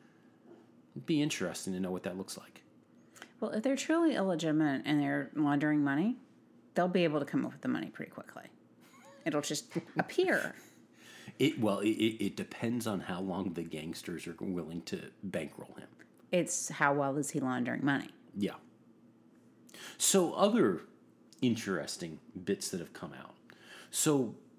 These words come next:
Speaker 1: you know, we, we all remember that moment in Montreal where Sebastian Vettel, in a, a fit of, how do you, how do you want to describe that?
Speaker 2: Childishness?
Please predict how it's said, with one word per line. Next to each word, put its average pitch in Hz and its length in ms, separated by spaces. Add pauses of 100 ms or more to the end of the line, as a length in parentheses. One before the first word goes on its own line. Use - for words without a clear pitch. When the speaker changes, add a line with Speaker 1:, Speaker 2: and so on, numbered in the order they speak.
Speaker 1:
you 151 100
know, 120 180 (600)
we, 156 220
we 135 200
all 120 180
remember 98 640
that 101 280
moment 101 520
in 95 180
Montreal 90 720
where 90 220
Sebastian 104 640
Vettel, 87 400 (460)
in 95 580 (880)
a, 101 380 (640)
a - 60
fit - 360
of, 120 160
how - 220
do 226 100
you, 208 100
how - 140
do 156 80
you 143 60
want 104 160
to 82 60
describe - 420
that? - 160 (1800)
Speaker 2:
Childishness? 202 880